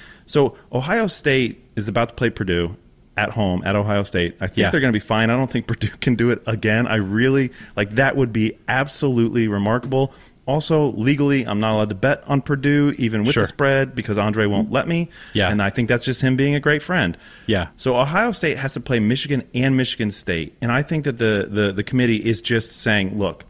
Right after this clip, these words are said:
Speaker 1: these three teams are gonna bounce around, so we're just gonna put 'em in any order right now, and whatever comes out on the end is what's gonna come out on the end," because Ohio State has to play Michigan, Purdue, then Michigan State, then Michigan. And so if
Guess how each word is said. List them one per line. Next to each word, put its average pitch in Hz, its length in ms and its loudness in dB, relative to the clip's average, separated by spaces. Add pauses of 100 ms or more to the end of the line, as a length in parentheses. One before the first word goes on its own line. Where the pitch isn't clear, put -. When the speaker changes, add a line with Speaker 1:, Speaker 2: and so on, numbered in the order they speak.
Speaker 1:
these - 180 0
three 170 100 0
teams 135 260 -2
are 127 60 0
gonna 113 140 0
bounce 110 240 -2
around, 113 260 0 (160)
so - 140 -4
we're 190 60 4
just 208 120 -6
gonna 180 140 0
put 156 120 -2
'em 147 100 2
in 113 80 0
any 123 200 2
order 117 240 2
right 160 220 0
now, 180 260 0 (320)
and 107 80 2
whatever 151 260 2
comes 185 220 0
out 175 140 2
on 175 100 0
the 165 80 2
end 156 140 2
is 117 80 0
what's 123 160 -2
gonna 123 120 -2
come 120 140 -2
out 107 160 2
on 98 140 2
the 92 100 0
end," 87 220 -2
because 98 420 -2 (100)
Ohio 127 260 0
State 135 200 -2
has 107 120 -2
to - 60 -18
play 101 120 -4
Michigan, 135 400 -2 (240)
Purdue, 160 280 4 (300)
then 139 160 2
Michigan 156 320 0
State, 107 320 -4 (140)
then 131 320 2
Michigan. 87 520 0 (300)
And 113 160 -2
so 113 160 4
if 107 140 0